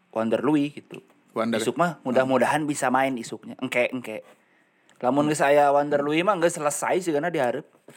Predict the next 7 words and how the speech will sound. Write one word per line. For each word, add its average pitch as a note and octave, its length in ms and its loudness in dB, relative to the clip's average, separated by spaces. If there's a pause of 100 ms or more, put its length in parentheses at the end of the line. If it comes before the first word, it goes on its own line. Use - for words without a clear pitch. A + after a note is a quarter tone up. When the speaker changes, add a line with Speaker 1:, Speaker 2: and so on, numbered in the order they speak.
(340)
Speaker 1:
Karena C#3 600 -2
kualitas B2 500 0
Speaker 2:
Hmm. C#3 40 -10
Speaker 1:
ge E3+ 120 -6
geus A#2+ 200 -6 (200)
beda A2 320 0
tuh. - 180 -18